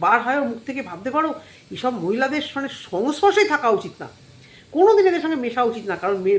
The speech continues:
বন্ধুত্ব যখনই যাবে তখনই এরা মুখ থেকে সাপ দেবে। যদিও শকুনের অভিশাপে গরু মরে না, কিন্তু একটা হাহুতাশ একটা দীর্ঘ নিঃশ্বাস, যেমন ইফিতার সংসারটাকে দেখে হয়েছিল, যে স্বামী, পুত্র, আহ, মেয়ে,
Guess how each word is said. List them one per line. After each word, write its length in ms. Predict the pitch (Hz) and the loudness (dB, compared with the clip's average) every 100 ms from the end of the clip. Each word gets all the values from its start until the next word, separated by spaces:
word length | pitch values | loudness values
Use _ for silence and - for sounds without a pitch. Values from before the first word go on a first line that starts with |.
| 165 | 2
বন্ধুত্ব 380 | 214 285 - 247 | -2 -2 -2 -2
যখনই 320 | 247 381 370 | 4 6 6
যাবে 200 | 359 381 | 6 2
তখনই 300 | 269 262 277 | -2 -4 -2
এরা 100 | 262 | -2
মুখ 140 | 226 226 | -4 -6
থেকে 180 | 247 233 | -4 -4
সাপ 240 | - 202 180 | -4 -10 -6
দেবে। 200 | 190 160 160 - - - - - | -8 -8 -14 -20 -20 -20 -20 -4
যদিও 320 | 196 202 311 | 0 2 2
শকুনের 380 | - 320 320 339 | 2 0 0 2
অভিশাপে 340 | 330 311 330 302 | 2 2 0 0
গরু 240 | 240 302 | 0 2
মরে 240 | 294 254 175 | 2 2 0
না, 160 | 131 131 | -4 -8
কিন্তু 200 | 196 269 | -4 -2
একটা 200 | 269 - - | 0 -2 -4
হাহুতাশ 480 | 220 240 359 403 - - - - - - | -4 -2 2 2 2 -10 -20 -20 -20 -4
একটা 120 | 214 | -2
দীর্ঘ 280 | 240 247 240 | 0 -4 0
নিঃশ্বাস, 500 | 349 330 - 339 370 | 2 2 0 -2 -2
যেমন 200 | 269 262 | -2 -4
ইফিতার 360 | 262 - 294 294 | -8 -8 -4 -4
সংসারটাকে 480 | 277 262 269 277 277 | -4 -8 -6 -6 -6
দেখে 200 | 277 262 | -6 -4
হয়েছিল, 360 | 262 - 302 415 427 - - - - - | -2 -2 -2 -2 -6 -20 -20 -20 -20 -12
যে 80 | 202 | -10
স্বামী, 380 | - 233 269 269 | -4 -2 -2 -4
পুত্র, 440 | 247 247 254 247 240 | -8 -6 4 6 6
আহ, 920 | 233 220 220 208 190 185 185 185 180 180 175 185 | 2 -4 -2 0 0 -2 -2 -4 -6 -12 -14 -4
মেয়ে, 340 | 240 269 262 | 0 0 -2